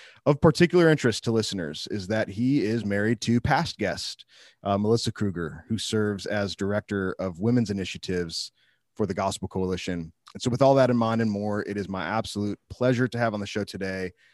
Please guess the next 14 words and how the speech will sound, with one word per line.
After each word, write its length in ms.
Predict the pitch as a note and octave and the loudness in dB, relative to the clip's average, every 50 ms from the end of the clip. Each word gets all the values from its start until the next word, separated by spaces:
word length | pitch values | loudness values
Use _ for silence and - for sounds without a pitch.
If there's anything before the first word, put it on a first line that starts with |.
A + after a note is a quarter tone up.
| _ _ _ _ _ | _ _ _ _ _
Doctor 460 | - F#2+ F#2 F2+ - F2+ E2+ F2 E2+ E2 - _ | -6 -6 -6 -4 -4 -4 -4 -4 -4 -6 -8 _
Mike 220 | F2+ F2 F2 F2 - _ | -6 -6 -4 -6 -8 _
Kruger. 380 | - - F#2+ F#2+ D#2+ E2+ D#2+ D2+ E2 _ | -8 -4 -4 -4 -4 -4 -6 -8 -8 _
Doctor 240 | - A2 A2 - C3 | -4 -4 -2 -2 -4
Kruger, 260 | - - D3+ C#3 A#2+ | 0 2 2 2 2
thank 220 | A2 - B2 B2 G#2+ | 0 0 -2 -2 -2
you 40 | G#2 | -2
so 140 | - - | 0 2
much 220 | C3 B2+ A#2+ A2 - | 4 4 2 2 0
for 80 | - | -2
making 240 | A2+ A2 G#2 - G#2 | -2 -2 -2 -4 -4
time 180 | - A2 A2 G#2+ | -2 -2 -2 -2
for 120 | - F#2+ | -4 -6
this. 360 | E2 D#2+ D2+ - - - - | -8 -8 -10 -10 -12 -14 -16